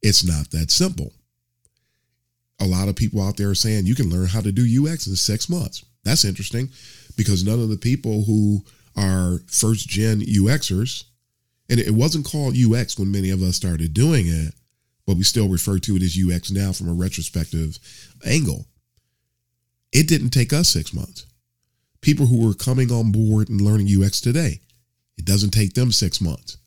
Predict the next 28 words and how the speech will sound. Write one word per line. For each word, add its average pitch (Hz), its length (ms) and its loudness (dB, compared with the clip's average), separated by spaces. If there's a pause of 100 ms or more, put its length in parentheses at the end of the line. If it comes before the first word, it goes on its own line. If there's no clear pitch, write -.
(540)
People 131 280 2
who 123 420 4
came 131 260 0
on 120 160 0
board 117 240 0
and 110 80 -6
started 117 340 -2
doing 117 260 0
U 120 140 2
X 117 160 -4
five 131 260 -2
years 160 180 0
ago, 78 280 -4 (720)
it 98 100 2
didn't 101 240 2
take 98 240 0
them 107 200 0
six - 320 0
months. - 360 -4 (580)
It's - 200 2
not 107 300 0
going 107 220 -2
to 101 80 0
take 101 300 -2
you 101 120 2
six - 380 -2
months 95 400 -2
now. 87 460 2